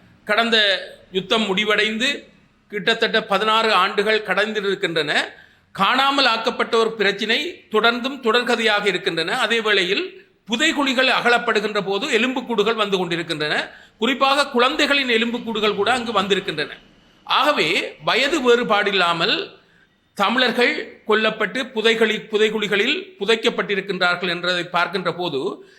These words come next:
இதனைத்தான் நாங்கள் இனப்படுகொலை என்று சொல்லுகின்றோம். இந்த அடிப்படையில் பார்க்கின்ற போது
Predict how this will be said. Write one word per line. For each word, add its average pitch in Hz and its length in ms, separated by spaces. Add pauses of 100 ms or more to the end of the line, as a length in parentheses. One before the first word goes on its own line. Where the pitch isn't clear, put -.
(120)
இதனைத்தான் 247 580
நாங்கள் 233 300
இனப்படுகொலை 220 760
என்று 196 440 (160)
சொல்லுகின்றோம். 170 560 (380)
இந்த 269 320
அடிப்படையில் 233 640
பார்க்கின்ற 202 480
போது 196 500